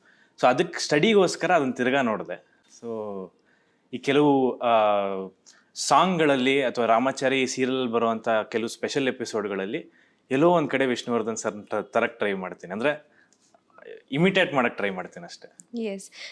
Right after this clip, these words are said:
Speaker 2: So ಈಗ ನೀವ್ ಹೇಳಿದ್ರಿ, ಆ ಕೆಲವೊಂದ್ ಎಲಿಮೆಂಟ್ಸ್‌ನ ನೀವು ಕಲಿಯೋದಕ್ ಟ್ರೈ ಮಾಡಿದ್ರಿ, ನೋಡಿದ್ರಿ, ಸ್ಟಡಿ ಮಾಡಿದ್ರಿ ಅಂತ. ಸಿನಿಮಾ ರಾಮಾಚಾರಿ ಅಂತ ಬಂದ್ರೆ ಅವರು ಆಂಗ್ರಿ ಯಂಗ್ ಮ್ಯಾನ್, but ಇಲ್ಲಿ ಕಿರುತೆರೆ ರಾಮಾಚಾರಿ ತದ್ವಿರುದ್ಧ.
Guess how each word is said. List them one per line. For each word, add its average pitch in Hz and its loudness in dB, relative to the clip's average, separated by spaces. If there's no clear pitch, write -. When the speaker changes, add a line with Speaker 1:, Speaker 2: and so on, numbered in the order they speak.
Speaker 2:
So 254 6
ಈಗ 226 0
ನೀವ್ 220 4
ಹೇಳಿದ್ರಿ, 208 6
ಆ 202 4
ಕೆಲವೊಂದ್ 214 2
ಎಲಿಮೆಂಟ್ಸ್‌ನ 214 0
ನೀವು 196 -2
ಕಲಿಯೋದಕ್ 214 2
ಟ್ರೈ 190 -2
ಮಾಡಿದ್ರಿ, 185 -4
ನೋಡಿದ್ರಿ, 185 -4
ಸ್ಟಡಿ 175 -6
ಮಾಡಿದ್ರಿ 170 -10
ಅಂತ. - -16
ಸಿನಿಮಾ 403 6
ರಾಮಾಚಾರಿ 262 2
ಅಂತ 196 -4
ಬಂದ್ರೆ 190 -4
ಅವರು 226 -2
ಆಂಗ್ರಿ 226 4
ಯಂಗ್ 175 -2
ಮ್ಯಾನ್, 170 -12
but 302 4
ಇಲ್ಲಿ 294 4
ಕಿರುತೆರೆ 330 4
ರಾಮಾಚಾರಿ 208 -2
ತದ್ವಿರುದ್ಧ. 202 4